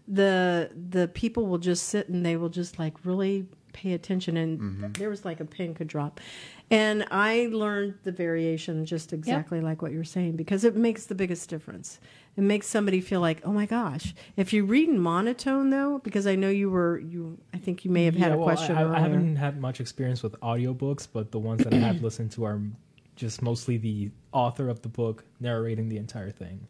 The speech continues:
Speaker 1: Mm-hmm.
Speaker 4: So I didn't know there was this whole thing where people would act out the book, which I think is very interesting.
Speaker 3: Mm-hmm.
Speaker 1: Yeah.
Speaker 4: That's a first for me.
Speaker 1: Yeah.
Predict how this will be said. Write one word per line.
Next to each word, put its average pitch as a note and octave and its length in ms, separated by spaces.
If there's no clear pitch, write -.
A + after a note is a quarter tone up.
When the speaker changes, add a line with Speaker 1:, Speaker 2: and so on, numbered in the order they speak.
Speaker 1:
Mm-hmm. F#3+ 380
Speaker 4:
So G3 100
I B2 40
didn't C#3+ 140
know C3+ 120
there C3 100
was A#2 200
this - 160
whole A#2+ 180
thing A#2+ 340
where G#2+ 120
people A2+ 320
would G2+ 140
act G#2+ 260
out G2 160
the - 60
book, G2+ 260
which G#2+ 140
I - 20
think E3+ 180
is A#2+ 60
very A2+ 260
interesting. F#2 380
Speaker 3:
Mm-hmm. A#3 220
Speaker 1:
Yeah. F3+ 320
Speaker 4:
That's F3 180
a F#3+ 60
first B2 320
for - 80
me. G2 220
Speaker 1:
Yeah. E3+ 280